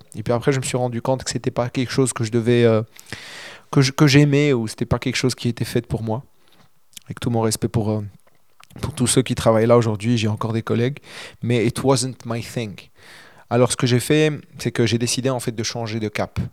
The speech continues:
Et pour changer ce cap, c'est que je devais sortir de ce, de ce point que, ok, la photo, la vidéo, aider les gens, la psychologie, c'est quelque chose que j'aime faire,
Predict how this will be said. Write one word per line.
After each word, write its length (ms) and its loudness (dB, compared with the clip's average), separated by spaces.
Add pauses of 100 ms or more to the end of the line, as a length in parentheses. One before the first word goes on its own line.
Et 100 -8
pour 180 -6
changer 400 -2
ce 140 -4
cap, 340 -2
c'est 140 -8
que 100 -4
je 80 -2
devais 200 0
sortir 340 -2
de 80 -6
ce, 140 -8
de 640 -18
ce 100 -4
point 240 -2
que, 140 -6 (160)
ok, 180 -8
la 220 -4
photo, 360 -4
la 120 -2
vidéo, 420 -2
aider 240 -4
les 140 -4
gens, 240 -2
la 80 -4
psychologie, 580 -2
c'est 80 -4
quelque 180 -12
chose 160 -8
que 120 -10
j'aime 240 -8
faire, 360 -4